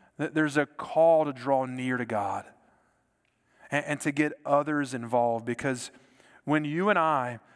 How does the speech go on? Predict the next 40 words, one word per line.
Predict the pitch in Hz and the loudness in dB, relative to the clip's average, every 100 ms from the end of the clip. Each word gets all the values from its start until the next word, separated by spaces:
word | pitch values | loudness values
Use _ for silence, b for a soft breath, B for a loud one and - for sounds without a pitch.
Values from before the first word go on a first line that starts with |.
| b - | b -10
pray | - 165 180 | 0 2 2
for | 175 143 | -2 -6
someone, | - 123 117 110 | -4 -6 -4 -4
it | 127 - | -4 0
not | 156 202 | 0 0
only | 175 151 | 0 -4
invigorates | 139 127 143 151 156 147 - | -6 -2 -2 0 0 -2 -4
the | 131 | -8
faith | - 147 151 151 | -2 0 0 -2
of | |
the | 131 | -6
person | - 147 - 139 | -2 -4 -4 -6
we're | 123 | -6
praying | - 139 147 139 | -4 -4 -4 -6
for, | - 117 110 B B B B | -10 -10 -10 B B B B
but | 143 | -2
also | 156 175 170 | -2 -2 -8
invigorates | 143 135 135 127 - | -4 -2 -2 -2 -2
our | 117 | -4
faith. | 113 117 107 98 - - _ _ _ _ _ _ _ _ _ _ _ _ _ _ _ _ _ _ _ B B B B | -4 -10 -12 -14 -20 -20 _ _ _ _ _ _ _ _ _ _ _ _ _ _ _ _ _ _ _ B B B B
And | 147 151 | -4 4
some | 208 208 | 4 6
might | 190 175 | 2 0
think | - 185 175 | -2 -4 -2
that | 156 139 | -4 0
this | 165 - | 0 0
passage, | 160 156 151 135 | 2 2 0 0
"Oh, | 151 185 147 | 2 2 2
as | |
long | 160 202 | 2 2
as | 180 | 0
we | 170 | -4
pray, | - - 202 165 156 | -4 2 2 2 -2
they're | 156 | -2
gonna | 160 156 | -2 -2
get | 156 147 | -2 -2
well." | 147 156 123 113 | 2 4 2 0
Well, | 127 143 147 | -2 -2 -2
no, | 151 156 | -2 0
that's, | 156 156 - - | 0 -2 -6 -16